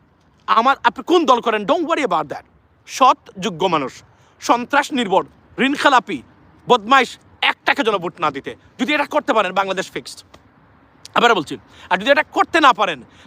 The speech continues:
তাহলে এই, এই পলিটিক্যাল এন্টারপ্রাইজ আপনাদেরকে গোলাম বানিয়ে রেখেছে। সারা জীবন আপনি, আপনারা তাদের গোলামি করবেন। এর থেকে আপনাদের পরিত্রাণ জীবনে হবে না। আমরা সচেতন করার চেষ্টা করেছি আপনাদেরকে, মনে রাখবেন।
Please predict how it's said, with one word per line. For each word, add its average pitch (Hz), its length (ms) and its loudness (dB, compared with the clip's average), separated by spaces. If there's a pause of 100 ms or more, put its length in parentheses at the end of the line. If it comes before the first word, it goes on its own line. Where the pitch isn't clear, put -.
তাহলে 220 200 2
এই, 220 300 -4 (800)
এই 208 180 -2
পলিটিক্যাল 285 420 0
এন্টারপ্রাইজ 226 840 0 (140)
আপনাদেরকে 233 420 -2
গোলাম 226 380 2
বানিয়ে 190 240 0
রেখেছে। 143 380 -8 (300)
সারা 196 200 2
জীবন 202 300 0
আপনি, - 300 -4
আপনারা 165 380 0 (140)
তাদের 160 200 -2
গোলামি 143 280 -4
করবেন। 123 260 -10 (300)
এর 220 100 -2 (120)
থেকে 269 180 0
আপনাদের 190 300 -2
পরিত্রাণ 165 400 -4
জীবনে 190 260 -6
হবে 180 180 -6
না। 247 120 0 (220)
আমরা 196 240 -2
সচেতন 208 400 -6
করার 226 160 0
চেষ্টা - 360 -6
করেছি 190 240 -6
আপনাদেরকে, 147 420 -6 (360)
মনে 190 120 -2
রাখবেন। 156 260 -4